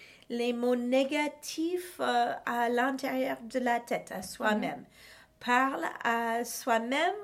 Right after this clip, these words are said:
Speaker 1: comme vous parlez avec vos copines, avec vos copains. Est-ce que vous dites, « Ah, t'es, t'es pas jolie, t'es nanana, t'es nulle, hein ? » On dit pas ça à nos
Speaker 2: Mhm.
Speaker 1: proches. Mais pourquoi c'est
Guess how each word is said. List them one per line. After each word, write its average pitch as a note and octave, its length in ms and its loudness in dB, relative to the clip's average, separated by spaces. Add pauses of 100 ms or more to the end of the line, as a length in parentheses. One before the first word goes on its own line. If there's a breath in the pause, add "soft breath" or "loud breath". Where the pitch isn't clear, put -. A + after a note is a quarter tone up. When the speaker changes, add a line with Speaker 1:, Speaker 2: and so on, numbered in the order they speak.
(120)
Speaker 1:
comme A#3 340 -8
vous B3 80 -8
parlez C#4 400 0
avec C4 340 -2
vos A#3+ 200 -2
copines, A3+ 600 -8 (400 loud breath)
avec G#3 280 -2
vos A3+ 180 -4
copains. A3 560 -6 (160)
Est-ce G3 240 -8
que B3+ 80 -4
vous A#3 360 -2
dites, « C4 500 0 (320 loud breath)
Ah, F#3+ 260 -10 (220)
t'es, - 480 -16 (640 soft breath)
t'es F3 100 -14
pas G3 160 -8
jolie, A#3 560 -2
t'es - 200 -10
nanana, A3+ 580 0
t'es G3 200 -10
nulle, A#3 320 -2 (100)
hein ? » A#3+ 320 -2
On B3+ 160 -4
dit D4 200 -2
pas D#4 260 -2
ça D#4 300 2
à A3+ 140 4
nos A3 180 -2
Speaker 2:
Mhm. A3 100 -6
Speaker 1:
proches. - 540 0 (280 loud breath)
Mais A3 180 0
pourquoi C4 480 -4
c'est A#3+ 440 -2